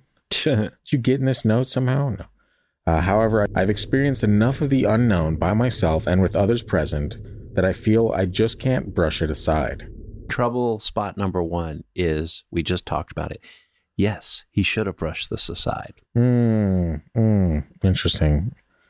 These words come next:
Speaker 2: Interesting. Thanks for weighing in so soon. Before the story even gets started,
Speaker 1: Yeah.
Speaker 2: you're already
Speaker 1: I mean,
Speaker 2: on it.
Speaker 1: we just talked about this before we started. You don't acknowledge
Speaker 2: Mm.
Speaker 1: supernatural things.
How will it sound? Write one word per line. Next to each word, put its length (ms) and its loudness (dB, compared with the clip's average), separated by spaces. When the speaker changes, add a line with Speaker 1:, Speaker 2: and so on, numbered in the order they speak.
Speaker 2:
Interesting. 520 2
Thanks 260 2
for 140 0
weighing 280 4
in 140 4
so 180 0
soon. 320 2
Before 260 0
the 100 -2
story 240 0
even 180 -2
gets 140 -2
started, 420 0
Speaker 1:
Yeah. 120 4
Speaker 2:
you're 140 2
already 480 0
Speaker 1:
I 60 0
mean, 140 2
Speaker 2:
on 60 0
it. 100 -6
Speaker 1:
we 100 -4
just 220 -6
talked 260 -6
about 200 -6
this 160 -4
before 280 -4
we 100 -4
started. 460 -4
You 100 -6
don't 300 0
acknowledge 760 -4
Speaker 2:
Mm. 120 4
Speaker 1:
supernatural 720 0
things. 260 -12